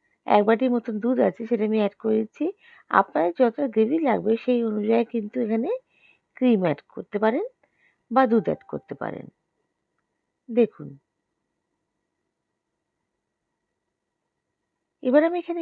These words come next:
ভেজে রাখা চিংড়িগুলোকে অ্যাড করে দিচ্ছি। আমি এখানে ফ্রেশ ক্রিম অ্যাড করিনি, আপনারা চাইলে কিন্তু এসএইচএ বা লাস্টেও ফ্রেশ ক্রিমটা অ্যাড করতে পারেন,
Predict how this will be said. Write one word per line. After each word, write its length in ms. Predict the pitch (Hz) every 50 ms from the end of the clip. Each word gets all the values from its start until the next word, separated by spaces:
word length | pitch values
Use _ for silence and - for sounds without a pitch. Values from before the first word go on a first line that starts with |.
| 311 226
ভেজে 180 | 208 214 214 220 226
রাখা 140 | 226 233 269 - _
চিংড়িগুলোকে 540 | 220 196 185 180 175 190 190 202 208 - 349
অ্যাড 160 | 370 269 - - _
করে 160 | - 127 127 113 -
দিচ্ছি। 320 | - 139 - _ - - - _ _ _ _ _ _ _ _ _ _ _ _ _ _ _ _ _ _ _ - - - _ - -
আমি 120 | 262 269 302
এখানে 180 | 294 370 370 381 -
ফ্রেশ 180 | - 277 254 - -
ক্রিম 160 | - 320 302 277
অ্যাড 160 | 247 247 - _ -
করিনি, 300 | 262 254 247 208 202 226 254 226
আপনারা 200 | - 202 202 196
চাইলে 180 | 208 208 202 220 -
কিন্তু 180 | 240 226 226 - 226 190
এসএইচএ 360 | 175 160 - 190 185 - 277 302 -
বা 100 | - 175 170 - _ _ _ _ _ _ _ _ _ _ -
লাস্টেও 440 | 190 180 175 175 - _ - 320 403 415
ফ্রেশ 200 | - 226 190 170 - _
ক্রিমটা 280 | - 208 196 202 - 370 359
অ্যাড 140 | 262 185 - _
করতে 220 | - 139 - - 135 127
পারেন, 240 | 131 135 - -